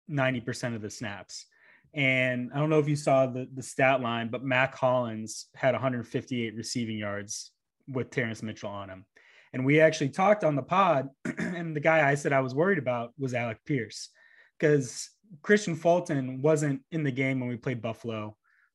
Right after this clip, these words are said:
That's a lot of the reason why Diggs went crazy. And we played Davante Adams last week. Now, he got a touchdown, but he only had thirty-six receiving yards. We did a pretty decent job of containing him,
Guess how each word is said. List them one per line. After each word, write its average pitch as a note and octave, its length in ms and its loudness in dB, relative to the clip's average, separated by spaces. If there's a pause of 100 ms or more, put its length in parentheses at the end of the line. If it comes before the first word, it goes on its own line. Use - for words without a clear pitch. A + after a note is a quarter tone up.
(120)
That's C3+ 300 -4
a C3 80 -6
lot C3 240 4
of B2 80 0
the A#2+ 60 -4
reason A#2+ 300 -4
why A2 260 -4 (180)
Diggs A#2+ 260 -2
went A#2 160 -10
crazy. G#2+ 560 -8 (420)
And C#3 80 -4
we C#3+ 80 2
played D3 260 4
Davante D3+ 340 2
Adams D3+ 440 2
last F3+ 360 2
week. B2 280 -6 (120)
Now, C#3+ 160 0
he C#3+ 40 4
got F3 200 4
a - 20 2
touchdown, D#3+ 520 2
but B2+ 80 -2
he C3 60 2
only C#3+ 200 -2
had C3+ 180 -2
thirty-six B2+ 460 -4
receiving A#2 380 -4
yards. G#2 260 -8
We A#2 80 -6
did F3+ 160 2
a D#3+ 60 0
pretty F#3 400 0
decent C#3+ 380 0
job B2 280 0
of A2 120 -12
containing C3+ 460 -4
him, F3+ 320 -6